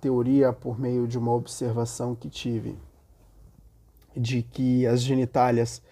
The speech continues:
tanto masculina como o pênis, e a genitália feminina quanto a vagina, elas são portas escancaradas pra bons estados de espírito.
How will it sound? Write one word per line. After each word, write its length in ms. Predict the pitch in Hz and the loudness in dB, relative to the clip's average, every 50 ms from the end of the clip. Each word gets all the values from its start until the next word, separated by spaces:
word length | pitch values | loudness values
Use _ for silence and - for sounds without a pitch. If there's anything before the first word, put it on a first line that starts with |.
| - - - - - - _ _ _ | -20 -20 -20 -20 -20 -20 _ _ _
tanto 600 | - 151 147 147 143 - - 156 147 143 139 131 123 | 0 2 4 4 2 0 0 2 4 4 4 4 4
masculina 800 | 131 131 139 - - - 131 127 117 120 123 123 120 113 117 110 | 2 0 0 -2 -4 -6 -4 -2 0 0 0 0 0 0 -2 -4
como 280 | - - 120 127 123 | -4 -4 -4 -4 -4
o 20 | 117 | -4
pênis, 760 | - - - 135 127 123 117 113 117 113 - - - - - _ - - - - - - - - 131 | -6 -2 0 2 2 2 2 0 -2 -4 -8 -12 -14 -14 -16 _ -20 -20 -20 -20 -20 -18 -6 -2 0
e 220 | 127 127 127 123 | 2 4 4 4
a 80 | 120 120 | 4 4
genitália 600 | 135 131 127 123 117 - 131 123 127 120 117 117 | 2 2 2 0 0 2 0 2 4 2 2 0
feminina 580 | 117 - - 139 131 131 127 127 123 120 120 117 | -2 -2 0 2 2 4 2 2 2 2 0 -2
quanto 560 | 120 - - 131 127 117 - - 127 - - - | -4 -4 -4 -4 -4 -4 -4 -4 -6 -6 -6 -6
a 160 | - 117 120 117 | -4 -2 -2 -2
vagina, 720 | - 151 165 151 135 120 113 127 120 123 123 143 180 208 - _ - - - - - - - - - - _ - | -2 2 4 4 4 4 4 2 2 4 4 4 2 0 -2 _ -20 -20 -20 -20 -20 -20 -20 -20 -20 -20 _ -6
elas 240 | - 127 135 139 135 | -2 2 4 4 4
são 180 | - 165 147 143 | 6 4 4 4
portas 540 | 139 - 151 139 143 - - - 151 139 135 | 4 2 4 4 4 2 2 0 0 0 2
escancaradas 920 | 139 139 - - 156 147 139 - 151 131 127 123 123 123 123 127 120 - | 0 -2 -2 -2 -2 -2 0 2 2 4 4 4 4 4 2 0 -2 -2
pra 160 | - 135 127 | 0 0 0
bons 300 | 117 127 127 123 120 120 | 0 0 -2 -2 -2 -2
estados 420 | 127 - - - 123 123 120 120 120 | -4 -6 -2 0 0 0 0 0 -2
de 100 | 120 127 | -2 -2
espírito. 680 | 123 - - - - 127 110 - - - - - - | -2 -4 -6 -8 -6 -8 -6 -6 -8 -14 -16 -20 -20